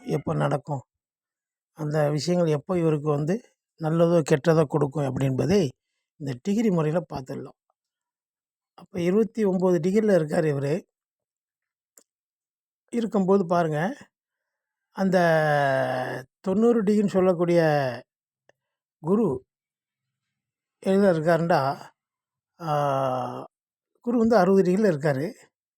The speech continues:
ஏன்னா இருபத்தொன்பதுங்கிறது ஒரு பாயிண்ட் தான் இருக்கு அடுத்த கட்டத்துக்கு, கன்னிக்கு வர்றதுக்கு இவரு. அப்போ குரு வந்து அறுபது டிகிரில இருப்பாரு.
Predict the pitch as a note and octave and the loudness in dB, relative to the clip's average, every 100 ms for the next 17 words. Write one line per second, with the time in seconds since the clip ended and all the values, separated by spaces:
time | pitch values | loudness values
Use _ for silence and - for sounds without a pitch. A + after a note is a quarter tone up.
0 | _ _ _ _ - E3+ F3+ F3 G3+ G3+ | _ _ _ _ -8 -2 2 2 0 0
1 | G#3 G3+ G3 G#3 G3 F3+ E3 F3+ F3+ F#3 | 2 2 2 2 0 0 0 0 0 2
2 | F3 D#3 E3 D3+ D3+ _ - D#3+ D#3+ D3+ | 0 0 -4 -6 -10 _ -12 -8 -2 -2
3 | D3 D#3 D3+ C3+ D3 D#3+ D#3+ D#3 C#3 C#3+ | -2 -2 -4 -2 0 2 4 4 4 2
4 | C#3 C3 B2 C3+ - _ _ _ _ _ | 0 0 -2 -2 -6 _ _ _ _ _
5 | _ _ _ _ _ D#3+ E3+ F#3 C#3+ E3+ | _ _ _ _ _ -6 2 2 4 2
6 | G#3 G3 G3 E3 E3+ E3+ E3 F3+ D3 C#3 | 4 4 4 4 2 2 2 2 2 2
7 | C#3+ | 0